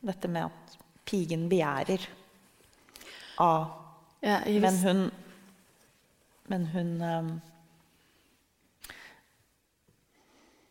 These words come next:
Speaker 1: men det er likevel systemisk, det som skjer med henne. Det er likevel, altså, ehm, hun er lik-,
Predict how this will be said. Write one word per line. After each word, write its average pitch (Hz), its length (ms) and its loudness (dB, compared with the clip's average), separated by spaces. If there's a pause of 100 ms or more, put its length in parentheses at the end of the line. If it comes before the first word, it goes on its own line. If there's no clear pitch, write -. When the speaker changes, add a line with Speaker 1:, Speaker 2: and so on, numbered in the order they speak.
(220)
Speaker 1:
men 180 180 2
det 165 100 2
er 160 100 4
likevel 165 300 6
systemisk, 156 800 -2
det 156 140 2
som 165 140 -4
skjer 160 220 -2
med 147 140 -4
henne. 156 120 -4
Det 160 80 -2
er 165 140 0
likevel, 156 500 -4 (120)
altså, 160 300 -6 (460)
ehm, 160 440 -4 (300)
hun 175 100 -4
er 180 80 2
lik-, - 260 -4